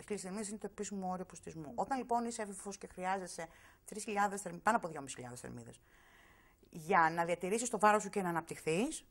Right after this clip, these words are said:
καταλαβαίνετε βεβαίως τι συμβαίνει. Στους εφήβους που πέφτουν στην νευρική ανορεξία σταματά η αυξητική ορμόνη, α, δεν αναπτύσσονται πλέον. Α, στα κορίτσια υπάρχει απόλυτη συρρίκνωση των οθικών, ε, κινδυνεύουν από οστεοπενία,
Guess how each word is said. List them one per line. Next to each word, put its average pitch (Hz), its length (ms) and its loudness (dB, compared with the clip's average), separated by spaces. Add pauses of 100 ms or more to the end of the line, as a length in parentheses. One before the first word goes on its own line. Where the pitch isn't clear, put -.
(420)
καταλαβαίνετε 196 520 2
βεβαίως 240 220 0
τι 254 80 -4
συμβαίνει. 220 640 0
Στους 285 200 -6
εφήβους 240 500 -6
που - 160 -16
πέφτουν 269 180 4
στην 202 120 -6
νευρική 180 200 -4
ανορεξία 190 300 -4
σταματά 240 300 0
η 220 40 10
αυξητική - 320 -2
ορμόνη, 190 500 0 (720)
α, 196 280 2
δεν 226 240 2
αναπτύσσονται 156 420 -4
πλέον. 311 480 0 (600)
Α, 214 500 2
στα 208 140 -4
κορίτσια 226 400 2
υπάρχει 208 540 2
απόλυτη 196 380 0
συρρίκνωση 175 580 -6
των 151 160 -10
οθικών, 285 680 0 (480)
ε, 196 420 -2
κινδυνεύουν 208 540 -2
από 175 240 -2
οστεοπενία, 262 880 0